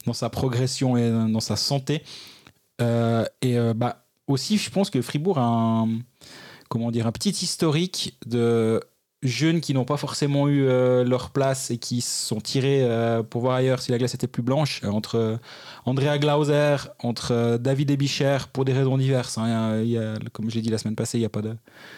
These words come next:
Peu, peu importe à qui la faute, mais c-, dans, dans les faits, les deux sont quand même partis, alors que,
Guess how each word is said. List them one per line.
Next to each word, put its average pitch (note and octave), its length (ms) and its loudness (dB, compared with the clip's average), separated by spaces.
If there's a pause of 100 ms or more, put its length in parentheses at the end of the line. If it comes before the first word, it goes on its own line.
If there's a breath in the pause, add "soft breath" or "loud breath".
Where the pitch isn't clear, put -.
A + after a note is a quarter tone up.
(440 loud breath)
Peu, C#3 180 -2
peu D#3+ 180 0
importe - 460 -2 (340)
à C#3+ 100 0
qui F#3 280 -2
la D#3 120 4
faute, F3+ 440 0
mais D3 260 2
c-, - 220 -6
dans, A#2+ 160 0
dans B2+ 140 2
les C3+ 100 2
faits, C#3+ 240 -2
les B2+ 100 0
deux C3 140 0
sont C3 120 -2
quand B2+ 120 0
même A#2+ 120 0
partis, C3 300 -2
alors A#2 240 0
que, A#2 240 0